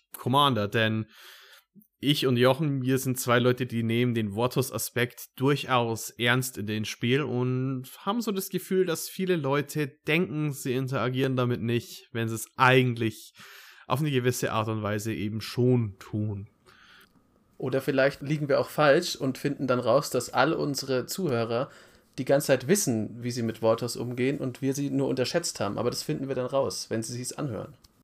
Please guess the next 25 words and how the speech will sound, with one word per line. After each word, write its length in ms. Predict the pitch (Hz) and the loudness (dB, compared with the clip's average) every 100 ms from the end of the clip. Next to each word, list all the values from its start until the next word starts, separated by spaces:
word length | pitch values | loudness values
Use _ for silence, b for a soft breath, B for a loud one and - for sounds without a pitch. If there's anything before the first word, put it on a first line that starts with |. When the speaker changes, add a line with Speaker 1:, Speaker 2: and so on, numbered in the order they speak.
| _ - - | _ -16 -8
Speaker 1:
Der 220 | - - | -8 -2
eigentliche 480 | 139 185 156 147 147 | 0 0 0 -4 -6
Grund, 260 | 131 139 127 | -2 -2 0
weswegen 380 | 131 127 127 | 0 0 0
wir 100 | 123 | -2
Fritz 400 | 113 - 143 - | -6 -8 -8 -4
rausgekickt 600 | 117 120 - 127 123 - - | -2 -2 -2 -4 -4 -4 -2
haben, 380 | 117 117 120 - | 0 0 -4 -6
ist 240 | 113 - | -6 -4
nämlich 200 | 113 110 | -4 -4
genau 300 | 113 117 123 | -4 0 0
das, 260 | 131 127 - | 0 0 0
weil 160 | 107 | 0
der 200 | 104 143 | 0 0
sagt 220 | 151 131 | -2 -2
nämlich 200 | 135 127 | 0 -2
ganz 240 | - 117 - | -2 -4 -4
gerne 240 | 120 117 | -2 0
damit, 320 | 117 113 113 - | 0 -2 -4 -6
ihn 140 | 147 | -6
interessiert 800 | 127 143 151 135 - 247 277 - | -4 -6 -4 -4 -2 -2 -2 -6
es 300 | 120 - - | -8 -8 -12
eigentlich 600 | - 110 113 117 107 104 | -6 -2 0 -2 -4 -4
gar 260 | - 110 107 | 0 2 0
nicht. 360 | 107 101 - | -2 -6 -12